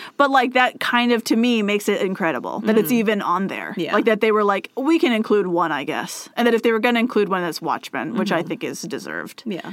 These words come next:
Speaker 1: Like, uh, when I read Watchmen, I was like,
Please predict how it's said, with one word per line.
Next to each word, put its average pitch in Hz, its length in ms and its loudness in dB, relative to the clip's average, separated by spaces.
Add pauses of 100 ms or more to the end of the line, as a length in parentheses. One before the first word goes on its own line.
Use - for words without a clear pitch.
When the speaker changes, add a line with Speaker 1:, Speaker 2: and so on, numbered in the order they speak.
(160)
Speaker 1:
Like, 185 340 -2 (440)
uh, 180 560 0 (260)
when 226 160 4
I 240 120 4
read 233 220 2
Watchmen, 208 400 2
I 190 80 4
was 185 160 0
like, 180 220 0